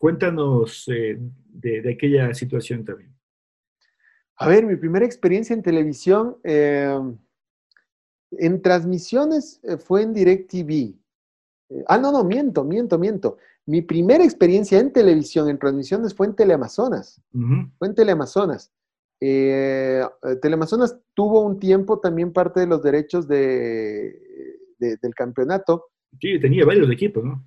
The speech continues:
Speaker 2: Exactamente, y yo ahí transmití, eh, u-, algunos partidos, eh, en Teleamazonas.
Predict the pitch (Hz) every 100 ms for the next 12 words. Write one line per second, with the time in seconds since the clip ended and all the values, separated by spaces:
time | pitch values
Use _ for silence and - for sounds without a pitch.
0 | - 131 160 160 180 170 220 190 175 175
1 | 151 135 190 208 214 247 240 220 180 170
2 | 170 196 220 - _ _ - 143 147 139
3 | 151 131 - - 156 180 190 190 160 143
4 | 135 104 - - _ - 131 135 127 131
5 | 123 123 - 180 147 104 _